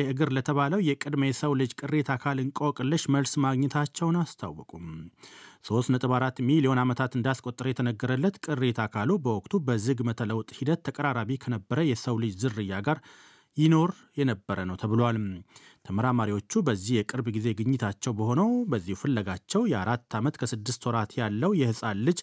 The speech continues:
ሃያ አምስት ጥርሶች ያሉት መንጋጋ አጥንትንም አግኝተዋል። ተመራማሪዎቹ በተጨማሪ ስምንት የእግር አጥንቶች አግኝተው የነበረ ሲሆን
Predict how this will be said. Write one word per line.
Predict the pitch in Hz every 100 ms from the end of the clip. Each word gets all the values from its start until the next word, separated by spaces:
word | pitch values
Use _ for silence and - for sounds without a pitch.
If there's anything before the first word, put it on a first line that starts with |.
| - - -
ሃያ | - 151
አምስት | 156 196 -
ጥርሶች | 135 - 139 -
ያሉት | 139 123 117
መንጋጋ | 123 120 110 104 104
አጥንትንም | 101 98 - 104 98
አግኝተዋል። | 101 110 127 123 110 101 92 - - - -
ተመራማሪዎቹ | 95 107 127 117 104 104 214
በተጨማሪ | 170 123 135 113 117 180
ስምንት | 120 123 143
የእግር | 127 117 123
አጥንቶች | 117 117 113 131 -
አግኝተው | 113 120 120
የነበረ | 120 107 110 117
ሲሆን | - 170